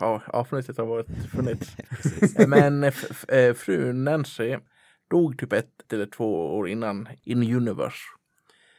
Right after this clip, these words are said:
Speaker 1: Och blev ersatt av någon varelse som bodde på den här planeten, som kan läsa pe-, persons tankar och anta någon form.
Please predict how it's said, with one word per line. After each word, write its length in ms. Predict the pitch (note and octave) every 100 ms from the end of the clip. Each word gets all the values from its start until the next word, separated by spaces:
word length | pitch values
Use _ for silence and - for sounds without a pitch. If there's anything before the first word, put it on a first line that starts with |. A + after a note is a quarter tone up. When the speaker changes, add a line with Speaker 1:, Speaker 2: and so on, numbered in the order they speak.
| _ -
Speaker 1:
Och 260 | A#2+ -
blev 240 | - A2+ -
ersatt 540 | A2+ A#2+ - A#2+ -
av 160 | G#2 G#2+
någon 320 | G#2 G#2 G#2
varelse 460 | A2 C3 D#3+ C#3+ A#2
som 160 | G#2+
bodde 220 | A#2 D3
på 100 | D#3+ A#2
den 120 | A2+
här 80 | G#2+
planeten, 480 | G#2 G#2 - F#2+
som 220 | G#2 G#2+ -
kan 160 | B2
läsa 280 | C3 C3+ D3+
pe-, 180 | B2+ -
persons 380 | - A2+ A#2 -
tankar 500 | - B2 - A#2+ A2
och 100 | A2 - - -
anta 600 | - A#2 C#3 C3+ C3 A2+
någon 420 | A2 A2 G#2 G2+ - _ _ _ _ _ _ _ -
form. 420 | - C#3+ A2 G2